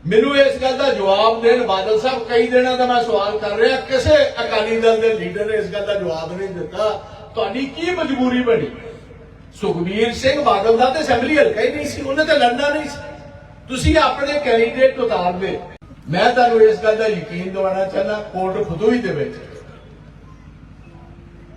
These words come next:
ਕਿ ਤੁਹਾਡਾ ਦਾਸ ਇੱਕ ਅਹਿਮ ਪੋਜੀਸ਼ਨ 'ਚ ਪਾਰਟੀ ਦੀ।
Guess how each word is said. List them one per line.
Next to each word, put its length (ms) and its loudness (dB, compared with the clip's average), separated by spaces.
ਕਿ 160 6
ਤੁਹਾਡਾ 420 4
ਦਾਸ 440 2
ਇੱਕ 160 4
ਅਹਿਮ 280 0
ਪੋਜੀਸ਼ਨ 460 -6
'ਚ 160 -6
ਪਾਰਟੀ 360 -2
ਦੀ। 160 -14